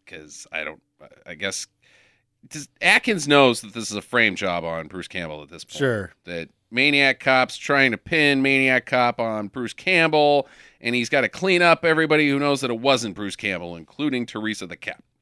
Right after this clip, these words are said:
Speaker 2: Sure.
Speaker 1: Okay. "You're not safe. You're gonna go to my safe house. It's called my apartment. Uh, feel free to, uh, slip into one of my shirts, you know, one of
Speaker 2: Uh-huh.
Speaker 1: those button-down jobbers, and, like, make dinner, and, like, I'll come in and be like,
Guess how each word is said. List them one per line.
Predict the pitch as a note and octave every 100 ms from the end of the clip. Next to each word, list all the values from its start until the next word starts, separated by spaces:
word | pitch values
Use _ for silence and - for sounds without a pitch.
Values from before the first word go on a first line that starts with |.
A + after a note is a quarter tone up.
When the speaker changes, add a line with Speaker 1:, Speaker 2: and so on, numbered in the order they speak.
| _ _ _ _
Speaker 2:
Sure. | - - G2+ D2 _ _ _ _ _ _ _
Speaker 1:
Okay. | G#2 F2 _ _ - - _ -
"You're | E3
not | E3 -
safe. | D#3+ C#3 B2+
You're |
gonna | C3+ C#3
go | C#3
to | C3+
my | B2+
safe | - C#3
house. | C#3 C3 C3
It's | -
called | B2 A2
my |
apartment. | G2 - D#3 D3 D3 -
Uh, | G#2+ G2+ F#2+
feel | A#2+ A2+
free | - A#2 A2+
to, | - A2 G#2+ G2+
uh, | G2+ F#2+ F#2
slip | - G#2+
into | A2 G2+
one | G#2
of | G#2
my | F#2+
shirts, | - - A#2 A#2+ - - - -
you | A#2
know, | G2+
one | G#2
of | G#2
Speaker 2:
Uh-huh. |
Speaker 1:
those | F#2+
button-down | - B2 A2+ A2+ A2
jobbers, | A2+ A2 A2 A2+ G#2
and, | F#2+ F2 _ _ _ _
like, | E2+ D#2
make | F#2+ F2+
dinner, | - F2+ F#2 F2+
and, | E2 D#2+ D#2 _
like, | F2 E2
I'll | F#2
come | - F#2
in | F#2 F#2+
and | F2+
be | F2
like, | F2 F2 E2